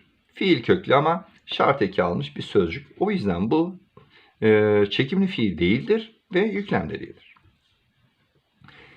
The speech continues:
Diğer cümleye bakalım. "Otobüsün peşinden koşarak yetişmeye çalıştı."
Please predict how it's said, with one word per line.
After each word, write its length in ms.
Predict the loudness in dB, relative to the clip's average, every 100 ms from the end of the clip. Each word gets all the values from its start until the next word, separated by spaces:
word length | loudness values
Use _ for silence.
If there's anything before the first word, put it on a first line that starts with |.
| _ _ _ _ 2
Diğer 240 | 6 8
cümleye 340 | 6 4 6 6
bakalım. 400 | 6 4 2 2
"Otobüsün 460 | 2 4 2 -2 0
peşinden 480 | 0 2 0 2
koşarak 540 | 2 2 4 4 2 2
yetişmeye 760 | 2 2 -2 2 2 2 -2 -6
çalıştı." 560 | 0 0 0 -10 -16